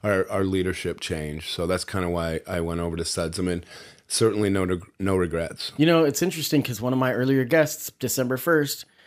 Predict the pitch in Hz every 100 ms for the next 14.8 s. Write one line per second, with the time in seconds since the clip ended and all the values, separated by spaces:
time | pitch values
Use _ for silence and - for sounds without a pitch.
0 | - - - 110 127 - 123 - 135 131
1 | 160 117 117 113 117 98 139 131 120 -
2 | 131 117 113 113 131 117 104 98 131 120
3 | 127 120 113 123 - 143 131 120 139 165
4 | 151 143 135 120 131 117 160 117 110 110
5 | 113 107 120 - 101 104 110 131 123 131
6 | 110 113 92 123 123 123 117 - 120 113
7 | 110 95 87 123 117 104 - - - -
8 | 113 113 107 110 135 - 170 - - 92
9 | - - - _ - 98 95 - - 156
10 | 151 143 147 - 156 165 160 165 175 156
11 | 175 143 - - - 127 139 175 165 165
12 | 160 147 107 - 143 113 127 135 131 123
13 | 127 123 117 135 123 110 107 104 98 110
14 | 113 120 120 131 104 90 107